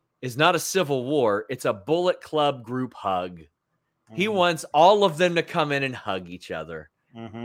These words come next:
Speaker 1: And that's what he wants. We got Parker Hines saying, "Y'all notice Danielson saying 'Man in the Mask'? It's a nice tribute to Regal."
Speaker 2: Yeah.
Speaker 1: I
Speaker 2: Yeah.
Speaker 1: like it. Tom LaValle says, "Spoiler, there is a trios titles match on, uh,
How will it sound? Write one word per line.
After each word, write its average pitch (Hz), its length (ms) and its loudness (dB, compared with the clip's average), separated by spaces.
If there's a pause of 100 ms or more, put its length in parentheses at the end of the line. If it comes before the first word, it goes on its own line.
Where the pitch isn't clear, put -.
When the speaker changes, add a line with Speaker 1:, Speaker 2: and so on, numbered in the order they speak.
(160)
Speaker 1:
And 78 80 -20
that's 80 200 -20
what 87 120 -10
he 90 80 -10
wants. 76 560 -16 (800)
We - 20 -18
got 123 160 -2
Parker 139 300 0
Hines 143 320 2
saying, 139 220 -2
"Y'all 135 120 2
notice 135 280 0
Danielson 127 500 0
saying 120 260 -2
'Man 123 220 0
in 120 80 -4
the 117 40 -4
Mask'? 113 380 0
It's 143 140 -8
a 127 40 -2
nice 123 240 -2
tribute 104 440 -6
to - 100 -14
Regal." 85 380 -8
Speaker 2:
Yeah. 117 220 -4 (280)
Speaker 1:
I 87 80 -8
Speaker 2:
Yeah. 85 60 -4
Speaker 1:
like 80 240 -8
it. - 120 -18 (1000)
Tom 143 240 2
LaValle 127 360 6
says, 117 240 -4
"Spoiler, 180 600 0
there 127 260 2
is 120 220 -4
a 123 80 -2
trios 127 400 -8
titles 143 400 -4
match 127 500 -8
on, 117 560 -6
uh, 101 480 -8